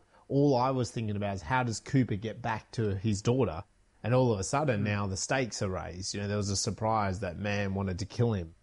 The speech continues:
Speaker 1: Um, and then, and then even, yeah, like, at the end, like, there was that major, you mentioned it before, that surprise of they were burning the fa-, the brother's crops so she could have time in the bedroom.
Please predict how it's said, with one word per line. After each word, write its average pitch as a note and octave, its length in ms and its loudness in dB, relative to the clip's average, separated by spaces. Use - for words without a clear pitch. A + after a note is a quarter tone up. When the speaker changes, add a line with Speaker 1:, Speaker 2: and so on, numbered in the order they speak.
Speaker 1:
Um, G2 580 2
and A2 180 4
then, A2 360 2
and A#2 160 4
then A#2 120 4
even, A2 320 4
yeah, G#2 280 2
like, G#2 240 2
at G2+ 140 0
the G#2 180 2
end, A2 180 2
like, F#2+ 200 0
there A#2 100 4
was A2+ 100 4
that G#2 220 0
major, A#2+ 420 2
you A#2 220 4
mentioned G2+ 300 0
it F#2+ 40 0
before, A#2 320 2
that F#2+ 160 -2
surprise G#2+ 640 0
of G2 300 0
they G#2 180 2
were G#2 140 4
burning A#2 480 4
the G2+ 80 0
fa-, - 240 -2
the G#2 180 0
brother's A#2 480 2
crops - 800 -4
so - 240 -4
she A2+ 260 0
could G#2 140 -2
have G#2 220 -4
time A2+ 380 -2
in G#2 100 0
the G2 80 -2
bedroom. D#3+ 600 0